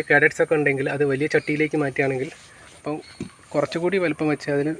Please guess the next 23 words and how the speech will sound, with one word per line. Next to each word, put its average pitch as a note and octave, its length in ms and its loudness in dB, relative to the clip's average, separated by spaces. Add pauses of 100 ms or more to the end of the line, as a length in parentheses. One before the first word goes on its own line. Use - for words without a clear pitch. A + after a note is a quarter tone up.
നിറയെ C#3+ 280 2
പൂക്കളൊക്കെ D3 460 0
ഉണ്ടാവാനൊക്കെ C3 480 -2
സാധ്യതയുണ്ട്. B2+ 440 -2 (480)
അപ്പം C#3 180 -10 (520)
ചെറിയ C#3+ 180 2 (100)
ചട്ടിയിൽ D3 300 -2 (320)
നിൽക്കുന്ന D3+ 300 -2
സമയത്ത് D3 320 0
നമുക്ക് C#3+ 220 -4 (100)
ബ്രൂൺ C#3+ 260 0
ചെയ്ത് C#3+ 220 0 (440)
ചെറിയ C#3 240 4
രീതിയിലൊക്കെ C#3 440 -4
വളർത്തണമെങ്കിലും C3+ 600 -2 (460)
ഈ D#3 100 4
ഒരു D#3+ 100 6
രീതിയിൽ D3 280 4
നമ്മൾ C#3 160 4 (200)
വലിയ C#3 240 4
ചട്ടിയിലേക്ക് D3 400 4
ഒന്ന് D3 160 2
മാറ്റുകയാണ്. B2+ 380 4